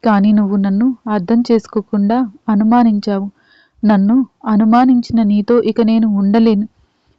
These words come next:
కట్టుకున్న భర్తతో అన్నం లేకపోయినా ఉండొచ్చు, కానీ అనుమానం ఉంటే మాత్రం ఉండలేను. ఇక నువ్వు నా కాళ్ళు పట్టుకున్నా నేను నీతో మాత్రం ఉండనుగాక ఉండను," అంటూ ముక్కు చీదుకుంది స్వప్న.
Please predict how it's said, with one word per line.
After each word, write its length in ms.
కట్టుకున్న 500
భర్తతో 500
అన్నం 360
లేకపోయినా 640
ఉండొచ్చు, 440
కానీ 280
అనుమానం 560
ఉంటే 240
మాత్రం 440
ఉండలేను. 520
ఇక 160
నువ్వు 260
నా 180
కాళ్ళు 360
పట్టుకున్నా 580
నేను 240
నీతో 360
మాత్రం 380
ఉండనుగాక 680
ఉండను," 400
అంటూ 480
ముక్కు 280
చీదుకుంది 680
స్వప్న. 420